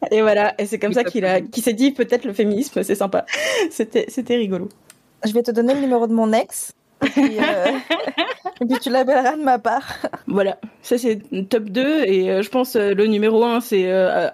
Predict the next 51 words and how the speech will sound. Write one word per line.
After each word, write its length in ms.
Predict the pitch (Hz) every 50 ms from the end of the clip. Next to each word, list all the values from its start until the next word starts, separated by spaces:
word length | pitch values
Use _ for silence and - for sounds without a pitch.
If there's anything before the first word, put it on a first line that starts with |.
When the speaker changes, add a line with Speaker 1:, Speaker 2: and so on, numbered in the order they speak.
| - -
Speaker 1:
un 100 | - 208
mec, 240 | 214 214 214 -
euh, 540 | 220 190 180 180 185 185 190 196 190 - -
avec 240 | 214 202 196 196 190
qui 100 | - 262
on 140 | 220 196 196
a 80 | 190
commencé 280 | 185 - 214 202 202 226
à 60 | 196
parler 220 | 190 208 214 220 220
pendant 180 | 214 190 180
le 60 | 180
confinement, 480 | 170 - 208 - 233 226 226 233 233 254 -
avec 240 | - 196 190 214 202
qui 120 | - -
on 80 | 247 220
était 140 | 196 190 - 214
trop 200 | - - - 415 440 415
choupinou 640 | - 415 392 392 392 392 381 392 392 392 392 381 339
et 60 | 285
trop 220 | 294 - - 339
mignon, 580 | 349 370 370 359 349 330 330 330 330 320 320 311
et 100 | 247 208
on 60 | 208
s'est 160 | 220 - 220 214
parlé 440 | - 254 262 269 269 277 277 269 269
par 160 | 220 185 180
message 440 | 180 220 277 277 269 269 269 262 -
pendant 200 | 196 185 180 175
des 100 | 196 226
mois, 260 | 226 226 240 233 214
sauf 140 | - 220 190
qu'en 120 | - 190
fait, 220 | 190 220 208 214 - -
euh, 360 | 190 190 185 180 175 170 165 151
la, 320 | 170 175 165 - - -
la 120 | 180 180
frontière 340 | 180 - 220 214 - 254 214
était 160 | 190 196 190
fermée, 340 | - 220 208 208 226 240 240
du 140 | 196 185 185
coup 60 | - 185
on 40 |
s'est 140 | 185 - 185
jamais 220 | 170 180 180 185 185
rencontrés. 460 | 180 180 180 180 165 - 208 294 381 - -
Les, 240 | - 202 196 190 -
les 200 | - 180 190 180
frontières 400 | - - 277 269 320 320 277 247
ont 80 | 240
réouvert 520 | 208 220 214 208 208 196 214 262 370 -